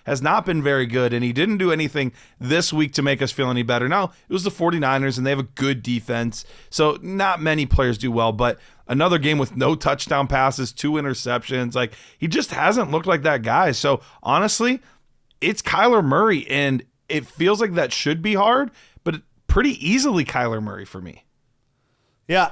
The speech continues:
Speaker 2: I mean, I'm not gonna say easily 'cause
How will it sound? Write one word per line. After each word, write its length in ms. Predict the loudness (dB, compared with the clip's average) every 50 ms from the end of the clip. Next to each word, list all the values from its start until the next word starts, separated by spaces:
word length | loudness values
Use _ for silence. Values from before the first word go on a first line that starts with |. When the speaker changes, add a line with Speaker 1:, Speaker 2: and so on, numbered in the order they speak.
| -2
Speaker 2:
I 160 | -2 -2 0 0
mean, 360 | 0 0 0 -2 -2 -6 -8 -10 -10 -8 -8 -10 -12 _ _ -2
I'm 160 | 0 2 2
not 140 | 2 2 0
gonna 120 | 0 -2
say 200 | -2 -2 -2 -2
easily 560 | -2 -2 -2 0 0 0 0 0 -2 -2 -2
'cause 220 | -4 -4 -8 -8